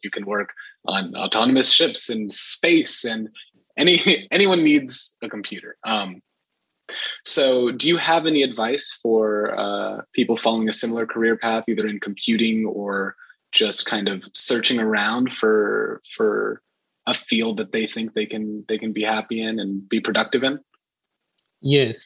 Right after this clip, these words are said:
Speaker 2: So I recommend that now kind of machine learning, that when you consider autonomous or some edge computing environment, uh,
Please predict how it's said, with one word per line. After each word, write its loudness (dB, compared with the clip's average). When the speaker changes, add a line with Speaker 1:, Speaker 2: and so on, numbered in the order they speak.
Speaker 2:
So 2
I 4
recommend 0
that -4
now 2
kind -4
of 0
machine -2
learning, -4
that 2
when 2
you 2
consider -4
autonomous -6
or 0
some -8
edge -2
computing -2
environment, -4
uh, -2